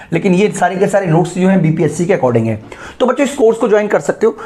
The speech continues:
मैं आपको बता देता हूँ कि इस course की जो fees है, वो एक जनवरी से साढ़े सात हज़ार रुपये हो जाएगी, सेवन थाउजेंड फ़ाइव हंड्रेड।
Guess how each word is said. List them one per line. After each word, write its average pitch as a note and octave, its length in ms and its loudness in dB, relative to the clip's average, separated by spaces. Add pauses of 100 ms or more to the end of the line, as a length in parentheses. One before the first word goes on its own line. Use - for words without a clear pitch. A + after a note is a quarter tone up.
(160)
मैं F#3+ 80 4
आपको G3 180 0
बता D#3+ 220 0
देता A3+ 220 2
हूँ B3 160 0
कि B3+ 140 0
इस A3+ 280 -2
course B3 320 2
की B3 100 0
जो A3+ 100 2
fees A3+ 300 0
है, C#3+ 100 2
वो F#3 380 0
एक F#3 160 2
जनवरी F3 320 2
से A3+ 400 0 (200)
साढ़े F#3+ 240 0
सात G3+ 200 0
हज़ार G3 180 2
रुपये F#3+ 200 2
हो E3 100 4
जाएगी, E3 320 0 (920)
सेवन F#3+ 340 -2
थाउजेंड F#3 260 2
फ़ाइव C#3+ 180 0
हंड्रेड। G#2+ 260 -2